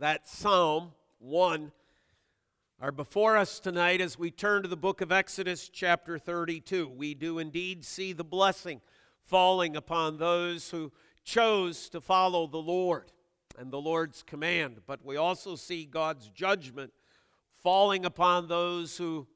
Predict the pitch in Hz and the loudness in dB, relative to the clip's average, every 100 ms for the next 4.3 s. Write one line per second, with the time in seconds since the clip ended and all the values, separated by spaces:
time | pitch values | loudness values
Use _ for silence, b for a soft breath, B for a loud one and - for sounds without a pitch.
0 | _ - 208 202 165 131 123 _ _ _ | _ -2 2 4 2 -2 -12 _ _ _
1 | _ 156 147 156 - - - 160 180 196 | _ -12 -6 -6 -6 -12 -14 -6 2 4
2 | 196 185 165 160 151 - 196 208 160 _ | 4 2 0 -2 -4 -12 -8 -6 -6 _
3 | _ _ _ _ _ _ - 147 135 - | _ _ _ _ _ _ -8 -8 -8 -12
4 | - 180 131 | -6 -4 -4